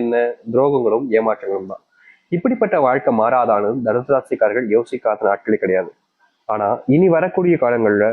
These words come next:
தனுசு ராசியினுடைய வாழ்க்கையில இதற்கான முழுவதுமான மாற்றங்கள் என்பது ஏற்பட போகுது. இப்ப வரைக்குமே இவர்கள் சில தினங்கள்ல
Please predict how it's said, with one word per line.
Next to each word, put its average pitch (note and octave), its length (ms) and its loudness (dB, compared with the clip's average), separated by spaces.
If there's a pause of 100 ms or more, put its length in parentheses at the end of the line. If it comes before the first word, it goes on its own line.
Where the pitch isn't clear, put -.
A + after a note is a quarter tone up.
(100)
தனுசு B2 280 0
ராசியினுடைய A2+ 460 2
வாழ்க்கையில G2+ 380 0 (520)
இதற்கான B2 500 -2 (140)
முழுவதுமான C#3 680 2
மாற்றங்கள் A#2 540 0
என்பது G#2 240 0
ஏற்பட G2+ 260 -2
போகுது. - 320 -16 (720)
இப்ப C3+ 260 -2
வரைக்குமே F3 400 2
இவர்கள் C3 320 2 (100)
சில B2+ 180 2
தினங்கள்ல C3+ 440 2